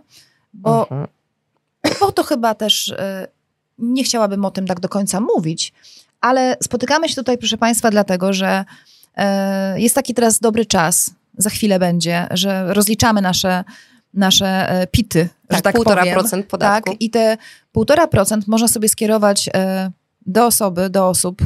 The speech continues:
Speaker 1: e, które chce się wesprzeć, którym chce się choć trochę pomóc, bo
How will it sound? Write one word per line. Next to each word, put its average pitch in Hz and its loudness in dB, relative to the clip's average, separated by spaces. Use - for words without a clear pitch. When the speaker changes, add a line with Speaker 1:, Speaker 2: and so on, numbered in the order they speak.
Speaker 1:
e, 185 -4
które 202 0
chce 220 -2
się 226 2
wesprzeć, 202 0
którym 202 -2
chce 190 -2
się 196 -2
choć 196 -4
trochę 214 0
pomóc, 247 2
bo 240 0